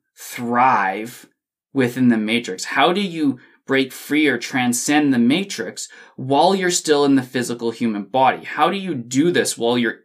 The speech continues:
in this game simulation and,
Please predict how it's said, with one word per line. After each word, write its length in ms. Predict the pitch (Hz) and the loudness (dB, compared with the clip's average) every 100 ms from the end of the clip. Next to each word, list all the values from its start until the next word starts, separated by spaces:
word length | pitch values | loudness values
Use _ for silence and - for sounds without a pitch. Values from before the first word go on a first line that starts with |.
| - | -6
in 340 | 175 190 160 | -2 0 0
this 300 | 131 123 - - - 123 | 0 -2 -10 -18 -16 -8
game 400 | 131 127 147 143 | -2 2 4 2
simulation 1200 | 139 - 135 127 110 104 135 196 - - - - _ _ _ _ _ _ | 0 0 2 2 -2 -2 -2 -2 -6 -10 -14 -20 _ _ _ _ _ _
and, 380 | 156 147 135 131 | 0 2 2 0